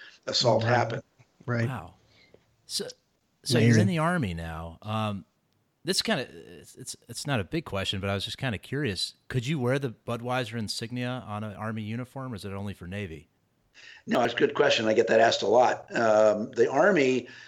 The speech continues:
Speaker 1: allows you to wear any major, uh, service insignia on an Army uniform. So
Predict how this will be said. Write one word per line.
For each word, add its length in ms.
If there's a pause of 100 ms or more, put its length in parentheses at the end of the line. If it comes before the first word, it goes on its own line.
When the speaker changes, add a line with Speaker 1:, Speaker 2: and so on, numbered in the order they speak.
(140)
Speaker 1:
allows 420
you 100
to 80
wear 320
any 260
major, 680
uh, 480
service 560
insignia 800
on 260
an 120
Army 240
uniform. 460
So 300